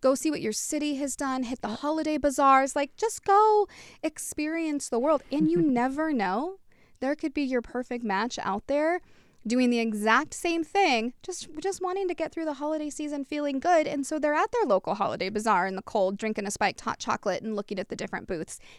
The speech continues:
Speaker 1: And you may bump into each other outside the kettle corn stand.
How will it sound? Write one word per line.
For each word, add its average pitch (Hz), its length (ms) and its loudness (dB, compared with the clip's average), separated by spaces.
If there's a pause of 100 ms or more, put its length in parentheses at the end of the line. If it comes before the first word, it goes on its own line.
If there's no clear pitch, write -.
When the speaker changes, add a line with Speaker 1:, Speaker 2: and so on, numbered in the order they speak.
(120)
Speaker 1:
And 302 120 2
you 339 60 2
may 349 140 0
bump 339 260 0
into 381 240 -2
each 359 180 -4
other 240 240 0
outside 262 380 0
the 302 60 -8
kettle 359 240 -2
corn 403 320 -2
stand. 160 480 -4